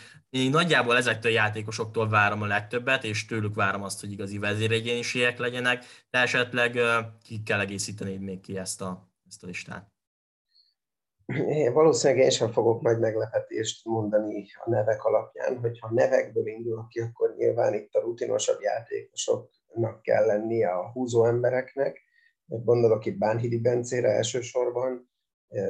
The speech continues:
Speaker 2: Mikler Rolandra, Lékai Mátéra, és nyilván a-, az átlövőkre. Ö,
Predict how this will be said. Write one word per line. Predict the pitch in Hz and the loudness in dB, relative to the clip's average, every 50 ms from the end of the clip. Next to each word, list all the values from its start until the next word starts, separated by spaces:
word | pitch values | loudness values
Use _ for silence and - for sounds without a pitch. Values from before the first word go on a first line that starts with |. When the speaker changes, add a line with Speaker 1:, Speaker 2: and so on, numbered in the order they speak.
| 71 80 | -2 -2
Speaker 2:
Mikler | 117 120 120 131 127 117 113 | -4 0 2 4 4 6 6
Rolandra, | 117 117 120 117 110 113 117 113 113 117 117 117 113 113 117 - _ _ _ _ | 6 6 6 6 6 4 2 2 2 4 4 4 2 0 -2 -8 _ _ _ _
Lékai | 110 113 117 117 123 117 113 | -2 -2 0 2 2 2 4
Mátéra, | 120 117 110 110 110 - 117 113 113 107 110 113 117 117 117 - _ _ _ _ _ _ | 4 2 0 0 -2 -2 -2 0 2 2 4 2 2 2 -2 -6 _ _ _ _ _ _
és | _ 113 110 110 110 110 110 - | _ -6 -4 -2 -2 -2 -2 -2
nyilván | 120 127 127 123 120 117 117 | 0 0 2 2 2 2 2
a-, | 113 107 104 101 - - | 2 2 0 0 -2 -6
az | - 110 | -4 -2
átlövőkre. | 117 110 117 117 - 113 107 110 107 107 - - 127 131 127 127 - _ _ _ _ _ | -2 -2 -2 -4 -6 -6 -4 -4 -6 -8 -4 -2 -2 -2 -2 -4 -10 _ _ _ _ _
Ö, | 117 110 107 107 110 113 117 | -14 -12 -12 -10 -8 -8 -8